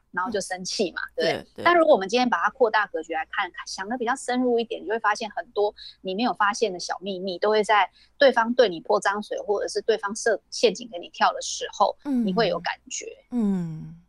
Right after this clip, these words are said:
Speaker 2: 呃，虽然你走过那么多的人生路，但是其实人心中的恐惧是一定有的。我不知道，就在你内心当中，其实你会不会有一些恐惧的事情？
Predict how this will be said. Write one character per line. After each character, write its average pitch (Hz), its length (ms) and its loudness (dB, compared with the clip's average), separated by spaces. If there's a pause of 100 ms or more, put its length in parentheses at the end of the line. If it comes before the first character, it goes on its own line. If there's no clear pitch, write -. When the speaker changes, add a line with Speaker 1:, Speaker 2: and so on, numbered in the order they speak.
Speaker 2:
呃， 220 80 -4
虽 269 160 0
然 269 160 2
你 220 100 2
走 214 140 2
过 233 160 0
那 240 80 -2
么 233 80 0
多 220 200 4
的 208 40 4
人 170 160 0
生 190 260 0
路， 185 200 2
但 339 160 0
是 320 40 -2
其 233 160 -4
实 233 300 -2 (380)
人 233 180 4
心 320 480 -2
中 311 220 0
的 254 100 4
恐 170 300 -2
惧 262 200 -4
是 220 160 -4
一 - 140 -4
定 202 260 0
有 156 220 -2
的。 120 160 -4
我 190 80 4
不 190 80 -4
知 - 80 2
道， 330 140 4
就 320 240 -4
在 320 180 -2
你 202 160 0
内 226 160 -2
心 233 140 -4
当 220 120 4
中， 214 140 2
其 214 140 -4
实 254 100 -4
你 208 160 0
会 180 80 -8
不 285 100 -4
会 226 100 2
有 156 100 4
一 - 20 2
些 214 180 0 (140)
恐 143 260 -4
惧 202 220 -6
的 151 140 -2
事 156 260 -6
情？ - 240 -12